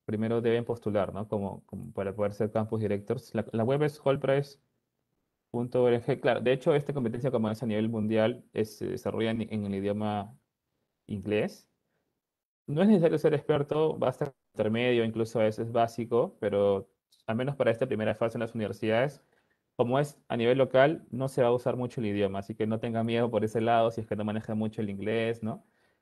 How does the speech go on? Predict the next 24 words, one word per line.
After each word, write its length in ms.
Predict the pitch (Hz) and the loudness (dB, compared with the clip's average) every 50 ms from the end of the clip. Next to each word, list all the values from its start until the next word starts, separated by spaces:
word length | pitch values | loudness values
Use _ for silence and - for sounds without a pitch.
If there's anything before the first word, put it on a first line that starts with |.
| _ _ | _ _
Simplemente 560 | _ - 123 127 127 131 131 131 131 127 120 104 | _ -4 -2 -2 -2 -2 -2 -2 0 0 0 2
lo 120 | 135 131 | 0 0
que 100 | 107 107 | 0 -2
sí, 440 | - - 123 123 123 123 120 - - | -2 -2 -2 0 0 0 -2 -4 -2
bueno, 260 | - 107 101 95 87 - | -2 -2 -2 -2 -4 -2
va 100 | 98 113 | 0 0
a 40 | 110 | 0
salir 240 | - 117 113 113 | 0 0 2 2
este, 500 | 117 110 113 - 117 110 107 101 - - _ _ _ _ _ - | 2 0 2 2 2 2 2 0 -2 -8 _ _ _ _ _ -10
este, 680 | 104 98 - _ - 107 104 101 98 95 95 92 - - | -10 -10 -8 _ -4 -2 -2 0 -2 -2 -4 -6 -8 -10
este 180 | 98 - - 107 | -8 -6 -6 -6
pop-up 360 | 110 110 101 110 110 107 113 | -6 -4 0 2 4 4 4
en 80 | 110 101 | 2 0
la 100 | 98 95 | 0 0
web. 340 | 104 110 131 - - - _ _ _ _ _ _ _ _ _ _ _ _ - | 2 2 2 0 0 -6 _ _ _ _ _ _ _ _ _ _ _ _ 0
Ay, 200 | - 120 120 117 | 2 2 2 2
miren, 200 | 117 107 107 107 | 0 0 0 0
hay 60 | 110 | -2
nuevo 180 | 110 113 113 110 | -2 -2 -2 -2
deadline, 340 | 110 107 107 101 92 90 92 | -2 -2 -4 -6 -8 -6 -8
¿no? 80 | 101 | -8
Hasta 160 | 110 - - | -8 -10 -10
septiembre. 380 | 110 104 95 - 92 90 85 87 | -12 -12 -8 -8 -8 -8 -8 -12
Entonces, 480 | 87 90 101 101 104 117 110 - - | -8 -6 -6 -4 -2 -4 -4 -4 -10